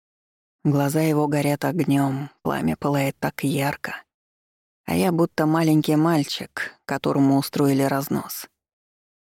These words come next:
Как только понимаю, что я немного ссутулился, мгновенно распрямляю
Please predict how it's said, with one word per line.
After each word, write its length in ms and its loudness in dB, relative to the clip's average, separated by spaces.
Как 280 -6
только 360 -2
понимаю, 480 4
что 200 -2
я 140 2
немного 460 4
ссутулился, 1000 -4
мгновенно 640 2
распрямляю 600 -2